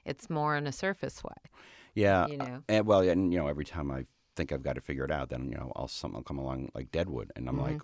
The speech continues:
Speaker 2: "Oh my God,
Speaker 1: Yeah.
Speaker 2: look at the use of language here," you
Speaker 1: But
Speaker 2: know?
Speaker 1: you know what? That never goes away. It was fascinating. I remember being at the W G A and seeing the panel of Oscar-nominated writers,
Speaker 2: Mm-hmm.
Speaker 1: right? And I remember, I forget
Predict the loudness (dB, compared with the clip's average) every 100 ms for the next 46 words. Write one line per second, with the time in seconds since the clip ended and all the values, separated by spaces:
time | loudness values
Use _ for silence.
0 | -8 -6 -6 -8 -8 -2 6 8 8 4
1 | -4 -4 -4 -6 -4 -4 -4 -6 -4 -2
2 | -2 -6 -12 -18 -16 0 0 0 -6 -8
3 | 0 2 4 2 0 -4 -8 -8 -4 -2
4 | 0 2 2 4 2 0 4 4 4 2
5 | 0 -2 -2 -2 -2 -2 -4 -4 0 0
6 | 0 -6 -4 -2 0 2 0 -2 -4 -10
7 | _ _ _ _ _ _ _ _ -10 -8
8 | -8 -4 -2 -2 -6 -8 -6 -6 -8 -6
9 | -8 -6 -4 -4 -4 -8 -6 -4 -6 -6
10 | -8 -8 -8 -10 -10 -8 -6 -4 -6 -6
11 | -4 -2 -4 -8 _ _ _ -6 0 2
12 | 2 0 2 2 2 2 4 2 -2 _
13 | _ _ -20 -18 -16 -16